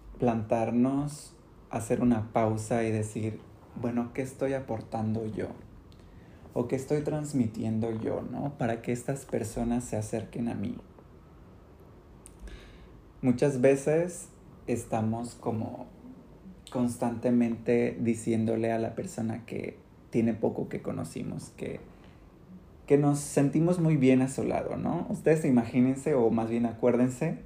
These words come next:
cuando han estado platicando con esa persona que tiene poco que conocieron. Y entonces, no sé si solo me pasa a mí, pero yo sí constantemente como que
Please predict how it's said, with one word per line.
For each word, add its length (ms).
cuando 720
han 140
estado 580
platicando 720
con 200
esa 240
persona 840
que 160
tiene 380
poco 580
que 140
conocieron. 680
Y 140
entonces, 500
no 180
sé 200
si 180
solo 260
me 120
pasa 340
a 40
mí, 280
pero 160
yo 220
sí 160
constantemente 1120
como 340
que 300